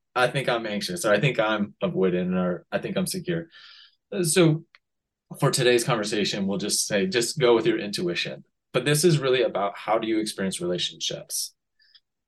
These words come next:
And here's how I think it maps onto our patterns with money. If you feel relationally secure, what that means is I generally feel okay with myself and I generally feel okay with the other person. So now if I need to make a financial decision,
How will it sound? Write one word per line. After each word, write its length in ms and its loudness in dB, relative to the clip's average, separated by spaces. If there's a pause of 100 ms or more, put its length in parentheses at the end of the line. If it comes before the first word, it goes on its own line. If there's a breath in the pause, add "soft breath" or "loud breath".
(140)
And 180 -2 (200)
here's 360 2
how 260 0
I 100 4
think 240 -4
it 140 -2
maps 440 -4
onto 400 -2
our 280 -2
patterns 480 0
with 180 -6
money. 340 -6 (380)
If 140 -6
you 140 -4
feel 360 6
relationally 580 2
secure, 440 -4
what 160 0
that 140 -2
means 160 -2
is 100 -2
I 120 0
generally 320 -2
feel 160 0
okay 220 -4
with 140 -8
myself 420 -4
and 80 -2
I 40 0
generally 300 -2
feel 160 -2
okay 280 -2
with 120 -14
the 100 -2
other 140 -2
person. 360 -12 (680 soft breath)
So 200 2
now 380 4
if 100 0
I 140 6
need 140 2
to 60 4
make 180 0
a 40 -6
financial 400 -4
decision, 720 -2